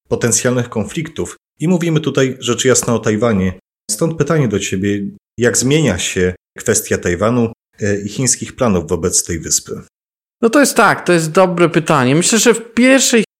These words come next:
Speaker 2: kolejności trzeba jednak odłożyć już na półkę, obok, na bok, odsunąć na bok te koncepcje, które mówiły o tym, że Chiny mogą w ten czy inny sposób wykorzystać sytuację na Ukrainie do realizacji własnych celów wobec Tajwanu.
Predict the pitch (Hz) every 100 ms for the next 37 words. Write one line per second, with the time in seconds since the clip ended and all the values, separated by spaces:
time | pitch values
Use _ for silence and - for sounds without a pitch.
0 | _ 170 170 180 202 - 170 - 175 165
1 | 165 156 151 131 143 165 143 139 - -
2 | 131 - - - 131 123 - 151 120 -
3 | 107 120 117 107 104 - 139 131 117 -
4 | - - _ _ - - 156 139 117 113
5 | - - 127 110 107 110 - _ _ 135
6 | 135 135 160 156 147 135 135 123 117 131
7 | 120 120 120 123 107 110 107 104 - _
8 | _ - 113 113 110 107 104 - 110 107
9 | 104 104 104 - 110 - 101 110 110 104
10 | 120 - 101 - - 110 110 - 98 -
11 | _ 117 107 107 107 120 123 107 107 107
12 | 107 113 113 110 117 117 117 110 117 -
13 | 113 - 117 107 107 104 - 110 107 95
14 | 85